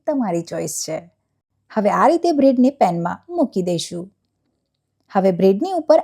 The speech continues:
આ રીતની એક પ્લેટ મૂકી, પ્લેટ ઉપર કોઈ પણ વજનવાળું વાસણ મૂકી, બ્રેડને નીચેની સાઈડ બરાબર શેકી લઈશું. આનાથી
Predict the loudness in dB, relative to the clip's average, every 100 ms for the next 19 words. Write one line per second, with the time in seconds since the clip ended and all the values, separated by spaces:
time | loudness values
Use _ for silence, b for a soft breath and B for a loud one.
0 | 4 2 2 -2 -4 0 -2 -2 -4 -2
1 | 2 0 0 -8 -10 _ 0 0 0 2
2 | 2 4 2 2 -2 2 2 2 2 2
3 | 2 2 0 -2 -2 -2 -2 -8 2 2
4 | 2 0 2 2 2 -4 -4 -2 -4 -2
5 | 2 2 2 -2 -6 _ -6 -4 -2 -4
6 | -6 -8 -12 -16 -18 _ _ -4 0 0
7 | 0